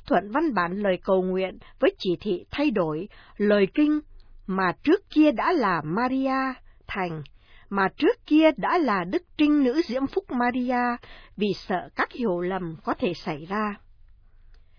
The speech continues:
Khi hiện ra tại Amsterdam, Đức Mẹ đã xin công bố một tín điều. Đó là tín điều Đức Mẹ là đấng đồng cứu chuộc,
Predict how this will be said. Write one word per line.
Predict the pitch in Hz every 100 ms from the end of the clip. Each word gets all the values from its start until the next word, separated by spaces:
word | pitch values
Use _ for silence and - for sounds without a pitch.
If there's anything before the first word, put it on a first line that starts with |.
| _ - -
Khi | - - 226
hiện | 202 202 180
ra | 190 208 208
tại | 156 -
Amsterdam, | 208 202 - 220 - 202 196 185 - -
Đức | - 427 339
Mẹ | 190 165
đã | 185 285
xin | - 311 302
công | 320 311 254
bố | 269 381
một | 208 -
tín | 240 320 349
điều. | 208 185 156 - - - - _ - - -
Đó | 196 269 359
là | 220 190 160 -
tín | 220 330 349
điều | 214 185 170 156 - -
Đức | 226 359 -
Mẹ | 254 220 185 - -
là | 202 190
đấng | 180 220 466 240
đồng | 202 175 156 -
cứu | 240 320
chuộc, | - 196 170